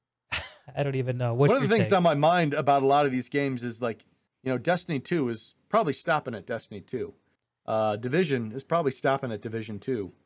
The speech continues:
Speaker 1: Uh-huh.
Speaker 2: Um, I, like, there's not a lot of games that go for three when I kick around the idea of PlanetSide three in my mind.
Speaker 1: Hmm.
Speaker 2: You know, it's like the first one, they did it and they realized,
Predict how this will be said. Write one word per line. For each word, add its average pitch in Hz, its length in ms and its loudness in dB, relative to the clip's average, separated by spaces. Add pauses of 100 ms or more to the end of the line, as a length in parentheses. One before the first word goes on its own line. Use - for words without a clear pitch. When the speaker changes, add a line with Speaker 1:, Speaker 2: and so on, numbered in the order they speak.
(140)
Speaker 1:
Uh-huh. 113 280 -6
Speaker 2:
Um, 110 320 2 (480)
I, 143 120 -8 (160)
like, 135 280 0 (400)
there's 139 180 0
not 202 200 6
a - 40 4
lot 185 180 6
of 135 80 2
games 139 340 2
that 113 100 -6
go 123 200 0
for 110 160 -8
three 110 400 -10
when 113 100 -8
I 104 60 -6
kick - 240 -12
around 110 200 -2
the 104 80 -4
idea 104 240 -4
of 98 60 -6
PlanetSide 101 460 -6
three 113 180 -8
in 113 80 -4
my 117 120 0
mind. 117 300 -4 (300)
Speaker 1:
Hmm. 185 300 -10
Speaker 2:
You - 40 -16
know, 120 120 4
it's 120 100 2
like 143 140 2
the 139 80 0
first 214 320 4
one, 196 420 6 (360)
they 151 120 4
did 151 240 4
it 165 240 2
and 135 120 -2
they 123 100 2
realized, 135 600 2